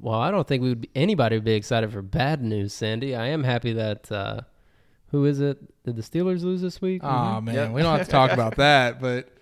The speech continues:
Speaker 2: hey, wait, did the Patriots lose this week?
Speaker 1: Mm,
Speaker 3: Mm.
Speaker 1: funny.
Speaker 3: Bengals won. Let's go, baby. Their first win of the
Speaker 1: Uh,
Speaker 3: year. <laughs>
Speaker 1: God.
Speaker 3: We're all, uh, we're all,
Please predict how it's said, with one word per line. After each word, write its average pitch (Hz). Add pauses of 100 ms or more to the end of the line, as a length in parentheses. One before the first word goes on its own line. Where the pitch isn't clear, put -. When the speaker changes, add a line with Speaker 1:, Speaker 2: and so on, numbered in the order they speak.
(140)
Speaker 2:
hey, 175
wait, 156
did 127
the 117
Patriots 160
lose 196
this 196
week? 202
Speaker 1:
Mm, 107
Speaker 3:
Mm. 196
Speaker 1:
funny. 107 (480)
Speaker 3:
Bengals 151
won. 135
Let's 139
go, 190
baby. 202
Their 196
first 139
win 135
of 127
the 127
Speaker 1:
Uh, 120
Speaker 3:
year. 233
<laughs> - (160)
Speaker 1:
God. 131 (180)
Speaker 3:
We're 165
all, 165
uh, 139
we're 165
all, 165